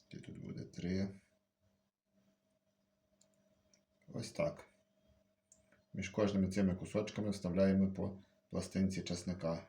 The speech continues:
І так робимо із всіма картоплинами.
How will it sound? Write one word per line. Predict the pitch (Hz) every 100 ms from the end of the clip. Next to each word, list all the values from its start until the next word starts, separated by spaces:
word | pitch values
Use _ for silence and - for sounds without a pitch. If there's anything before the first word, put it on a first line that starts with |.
| -
І | -
так | 101 -
робимо | 101 98 98 101 101 - - - _ _ _ _
із | 104 98
всіма | - 92 98 95
картоплинами. | - 92 - - -